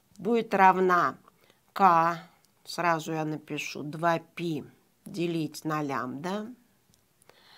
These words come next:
на h. Ну,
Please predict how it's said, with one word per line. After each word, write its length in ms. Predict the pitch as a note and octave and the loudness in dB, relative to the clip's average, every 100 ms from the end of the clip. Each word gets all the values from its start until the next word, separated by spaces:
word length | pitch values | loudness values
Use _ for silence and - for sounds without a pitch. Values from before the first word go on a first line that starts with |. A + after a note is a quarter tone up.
| - _ - | -20 _ -6
на 380 | F#3+ A#3+ C4 - | 4 6 6 2
h. 640 | F3 E3 E3 G#3 - - - _ _ _ _ _ _ _ _ _ _ _ _ _ _ _ _ _ _ _ - | -2 2 0 0 -4 -6 -10 _ _ _ _ _ _ _ _ _ _ _ _ _ _ _ _ _ _ _ -8
Ну, 300 | F#3 G#3 | -4 -4